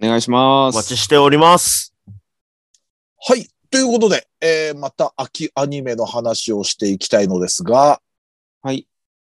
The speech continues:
Speaker 3: 今週はじゃあ、ドイチューさんから。
Speaker 1: はい。私。
Speaker 3: うん。
Speaker 1: えーっとですね、ちょ、まだ一話見ただけなんですけど、
Speaker 3: はい。
Speaker 1: えーっ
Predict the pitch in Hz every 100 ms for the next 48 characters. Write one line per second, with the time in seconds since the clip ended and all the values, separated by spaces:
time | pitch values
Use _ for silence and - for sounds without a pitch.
0 | - 156 156 151 - 143 135 131 120 120
1 | 98 131 180 185 165 139 139 123 101 _
2 | _ _ _ _ - 180 170 _ _ _
3 | _ _ _ - 101 - 110 104 101 101
4 | 98 _ _ _ _ - _ _ 127 151
5 | 95 135 151 151 151 - _ _ - 147
6 | 131 127 117 113 101 92 - _ - 180
7 | 185 180 160 - - 214 208 160 120 127
8 | 120 113 120 110 92 - 98 90 95 90
9 | 80 - _ _ _ _ - 131 - _
10 | _ _ _ - 101 98